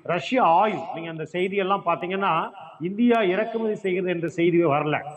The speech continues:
ஆ, ர-, ரஷ்யா ஏற்றுமதி செய்கிறது என்று புட்டின் சொல்கிறார். அது உண்மையிலே ஒரு, ஒரு, ஒரு மறைமுகமான பதிலை உலக நாடுகளுக்கு சொல்கிறார். "India is exporting oil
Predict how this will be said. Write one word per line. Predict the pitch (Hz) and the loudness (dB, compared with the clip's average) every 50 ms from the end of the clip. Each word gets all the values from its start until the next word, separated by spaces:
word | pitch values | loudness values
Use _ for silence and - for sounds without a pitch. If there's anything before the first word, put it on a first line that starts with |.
| - 147 135 - _ | -14 -18 -20 -6 _
ஆ, | 147 156 151 147 139 131 | 0 2 2 2 0 -2
ர-, | 147 147 135 160 180 180 | -4 -2 0 0 0 0
ரஷ்யா | 160 156 170 180 - - 262 269 254 | 0 -2 -2 -2 -2 0 2 2 4
ஏற்றுமதி | 226 190 208 254 240 - 302 277 294 269 - | 4 4 4 2 2 -2 -2 -2 -2 -4 -2
செய்கிறது | - 226 208 196 202 190 208 | 0 0 2 2 2 0 0
என்று | 202 190 190 | -2 -2 -4
புட்டின் | 156 - 156 139 196 190 185 | -6 -6 -4 -4 -2 -2 -2
சொல்கிறார். | 160 - 170 151 143 139 151 - - | -2 0 0 2 2 2 2 2 2
அது | - 175 185 185 185 170 170 | 0 0 0 0 -2 -2 -2
உண்மையிலே | 175 180 185 202 208 208 214 214 | -2 -2 0 2 2 4 6 4
ஒரு, | 208 185 170 175 - - - - - - | 4 4 0 -4 -8 -8 -14 -14 -10 -4
ஒரு, | 165 170 170 170 | -2 0 0 2
ஒரு | 170 165 170 | 0 0 0
மறைமுகமான | 156 151 160 190 196 214 208 202 208 208 202 208 214 233 | 0 0 0 0 0 0 0 0 2 2 2 2 2 0
பதிலை | - - 156 151 151 165 196 196 214 233 | -2 0 0 0 0 0 0 2 2 2
உலக | 220 175 170 180 175 190 | 2 2 0 0 0 0
நாடுகளுக்கு | 190 175 170 165 170 165 160 156 - 151 | 0 0 0 0 -2 -4 -4 -6 -8 -10
சொல்கிறார். | - 139 135 123 143 156 190 220 - - - - - - - | -10 -10 -8 -4 0 0 0 -2 -4 -12 -16 -16 -16 -8 -4
"India | 156 170 190 202 196 220 226 | -2 0 2 4 4 4 4
is | 226 220 208 - | 2 0 -2 -2
exporting | - 180 165 - - - - 214 220 214 - 233 262 254 | -2 -2 -2 -2 -6 -6 -2 0 0 0 -2 -6 -6 -4
oil | 233 180 156 156 165 185 196 214 | 0 2 4 4 4 4 2 0